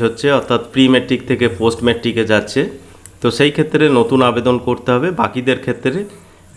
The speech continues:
রিনিউয়াল হয়ে যাবে অটোমেটিক। তো এই যে নতুন অ্যাপ্লিকেশন করবেন স্টুডেন্টের, সেটা কিভাবে অনলাইনে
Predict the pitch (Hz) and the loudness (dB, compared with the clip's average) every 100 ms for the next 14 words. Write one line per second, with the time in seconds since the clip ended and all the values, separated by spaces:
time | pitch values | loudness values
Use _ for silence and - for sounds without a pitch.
0 | 107 113 127 131 123 113 110 117 185 131 | 0 4 4 4 2 0 0 0 2 0
1 | 98 85 82 76 - - - - - - | 0 -6 -8 -14 -18 -20 -20 -20 -20 -20
2 | - - - 131 135 135 135 143 156 170 | -20 -20 -4 4 4 4 2 0 2 4
3 | 156 135 156 160 - 131 - 139 139 147 | 4 4 2 0 0 -2 -2 -2 0 2
4 | 143 131 127 120 143 175 - - - - | 0 2 2 4 2 0 -6 -14 -20 -20
5 | - 127 120 131 110 113 - 160 - 147 | -8 -2 2 2 2 -2 -2 -12 -6 -4
6 | 127 127 127 135 131 120 127 123 127 | -2 0 2 2 2 2 2 2 2